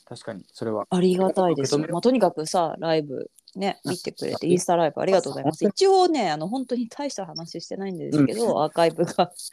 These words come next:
Speaker 2: <laughs> 残ってるんで。
Speaker 1: あ、そうです、本当に。
Speaker 2: はい。よかったらご覧ください。
Speaker 1: あんまりね、二周年っぽい
Speaker 2: あの、耳だけでもいいんで。
Speaker 1: 感じなかった。うん。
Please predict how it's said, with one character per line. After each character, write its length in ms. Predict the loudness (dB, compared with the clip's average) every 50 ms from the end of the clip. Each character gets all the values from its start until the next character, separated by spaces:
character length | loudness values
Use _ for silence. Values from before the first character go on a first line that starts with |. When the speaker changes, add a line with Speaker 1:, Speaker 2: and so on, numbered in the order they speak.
| -10
Speaker 2:
<laughs> 300 | -6 -4 -4 -4 -4 -4
残 160 | -6 0 0 0
っ 100 | 2 2
て 80 | -2
る 80 | -4 -4
ん 80 | -6
で。 0 |
Speaker 1:
あ、 40 | 0
そ 180 | 4 4 4 6
う 20 |
で 140 | 4 2 0
す、 240 | 0 -2 -2 -2 -2
本 240 | -2 -4 -6 -6 -6
当 160 | _ -6 -6
に。 160 | -6 -8 -8 -6 -4
Speaker 2:
は 160 | -2 -2 -2
い。 160 | -2 -4 -8 _ _ _ _ _ -20 -20 _ _ _ _ _ _ _ _ _ _ _ _ _ _ _
よ 100 | -10 -10
か 60 | -10
っ 60 | -10
た 120 | _ -12 -12
ら 40 | -10
ご 120 | -8 -6
覧 160 | -6 -6 -8
く 80 | -8 -4
だ 120 | -2 -2
さ 200 | 2 4 4 4
い。 80 | 4 4
Speaker 1:
あ 0 | 2
ん 40 |
ま 80 | 2 2
り 60 | 2
ね、 40 | 2
二 60 | -2
周 100 | -2 2
年 100 | 2 2
っ 40 | 4
ぽ 20 |
い 20 | 4
Speaker 2:
あ 20 | 2
の、 80 | 2
耳 160 | 2 4 4
だ 140 | 4 4 4
け 100 | 4 0
で 80 | -2 -2
も 80 | -4
い 20 | -6
い 40 | -6
ん 20 |
で。 100 | -10 -6
Speaker 1:
感 80 | 0 2
じ 60 | 2
な 80 | 4
か 80 | 6 4
っ 20 |
た。 0 |
う 80 | 4 2
ん。 80 | 0